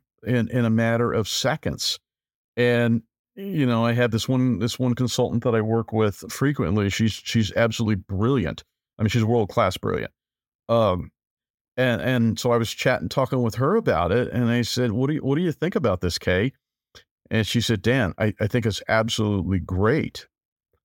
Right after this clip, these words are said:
She goes, "It's great because I learned how to do it from ground up. So I know what it's doing, and I know behind the scenes what it's doing. What I worry about is some of the younger,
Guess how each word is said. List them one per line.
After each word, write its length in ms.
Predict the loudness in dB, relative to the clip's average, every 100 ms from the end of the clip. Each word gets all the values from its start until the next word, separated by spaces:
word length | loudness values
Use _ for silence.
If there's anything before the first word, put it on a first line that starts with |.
| _ _
She 160 | -2
goes, 300 | 0 0 -2 _ _ _ _
"It's 240 | -2 -2
great 380 | -2 0 0 0
because 520 | -2 0 0 0 -6 _ _ _
I 120 | 0
learned 360 | 2 2 2 2
how 120 | 0
to 100 | 0
do 220 | 0 0
it 120 | 0
from 180 | -2 -2
ground 340 | 0 0 2 2
up. 320 | 2 0 -2
So 200 | -2 0
I 100 | 2
know 260 | 2 2
what 220 | 0 0 -2
it's 200 | -2 -2
doing, 360 | 0 2 0
and 120 | 0
I 80 | 2
know 200 | 2 2
behind 360 | 2 0 2 0
the 60 | -2
scenes 420 | 0 2 0 0
what 140 | -2
it's 100 | -2
doing. 240 | -2 -4 -4 -10 _ _ _
What 120 | 0
I 240 | 2 2 2
worry 340 | 2 2 2
about 420 | 2 2 2 2
is 300 | 0 0 0
some 220 | -2 0
of 80 | 2
the 80 | 2
younger, 480 | 2 2 2 0